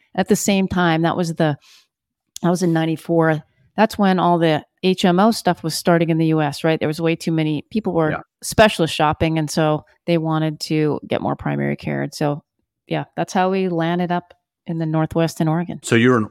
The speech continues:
Speaker 2: you're in Oregon now?
Speaker 1: No, we were. We were
Speaker 2: You're in
Speaker 1: there. Yeah.
Speaker 2: You're now in Florida.
Speaker 1: We left just this last year.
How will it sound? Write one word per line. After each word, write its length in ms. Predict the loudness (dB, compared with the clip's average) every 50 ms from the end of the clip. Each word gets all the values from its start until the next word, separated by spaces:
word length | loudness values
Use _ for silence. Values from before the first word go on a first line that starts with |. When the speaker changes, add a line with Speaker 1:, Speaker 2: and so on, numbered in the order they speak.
| _ -2
Speaker 2:
you're 200 | 2 4 4 4
in 60 | 2
Oregon 440 | 2 2 2 2 4 2 0 -2 -2
now? 240 | -4 -6 -8 -10 _ _ _ -20 -20 -20 -20 -14 _ 2
Speaker 1:
No, 260 | 6 6 6 6 4
we 220 | 2 2 2 2
were. 460 | 2 2 2 2 2 2 0 -2 -6 -6 -4
We 200 | -2 0 0 -2
were 40 | 0
Speaker 2:
You're 180 | 0 2 2
in 80 | 2 2
Speaker 1:
there. 140 | 0 -2 -4 _ _ _ _ _ _ 0
Yeah. 160 | 2 2 4
Speaker 2:
You're 80 | 4
now 180 | 2 0 0 -2
in 80 | -4 -6 -6
Florida. 480 | 0 2 2 4 2 2 0 -4 -6 -8 -12 -16 -14 _ -2
Speaker 1:
We 200 | 2 4 4 4
left 540 | 4 4 4 4 2 0 -4 -16 -20 -20 -20 _ _ _ _ _ _ _ -6
just 240 | -4 -4 -4 -4 -6
this 200 | -6 -6 -4 -4
last 320 | -4 -4 -4 -6 -4 -2
year. 260 | 0 0 0 0 -4